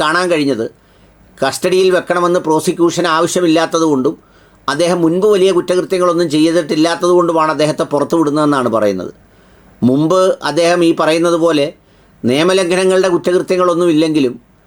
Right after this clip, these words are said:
അദ്ദേഹം നടന്ന് ഈ മൈക്കം പിടിച്ചുകൊണ്ട് ഓരോരുത്തരെയും കണ്ട്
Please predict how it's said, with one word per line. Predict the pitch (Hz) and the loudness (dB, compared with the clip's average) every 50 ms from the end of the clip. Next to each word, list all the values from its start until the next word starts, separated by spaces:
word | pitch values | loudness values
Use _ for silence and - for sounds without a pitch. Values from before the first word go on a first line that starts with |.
| _ _ _ _ _ _ _ _ _ - | _ _ _ _ _ _ _ _ _ -6
അദ്ദേഹം | 120 127 135 165 165 165 185 180 180 170 | -6 -2 0 0 2 2 2 0 0 0
നടന്ന് | 156 151 165 165 175 180 175 180 190 185 - _ _ _ _ _ _ _ _ _ _ - | 0 0 0 0 2 2 2 0 0 -4 -8 _ _ _ _ _ _ _ _ _ _ 0
ഈ | 135 143 160 180 190 196 196 196 196 196 180 | 2 2 4 4 4 2 2 4 2 2 2
മൈക്കം | 170 160 151 - 185 175 | 2 0 0 0 -2 -2
പിടിച്ചുകൊണ്ട് | 165 175 170 - 185 180 175 165 165 175 160 | 0 -2 -2 0 0 0 0 0 0 0 2
ഓരോരുത്തരെയും | 160 175 180 175 139 175 170 180 180 180 180 165 160 | 2 2 0 0 0 -2 -2 0 0 0 0 0 0
കണ്ട് | 151 147 147 160 | -2 0 0 0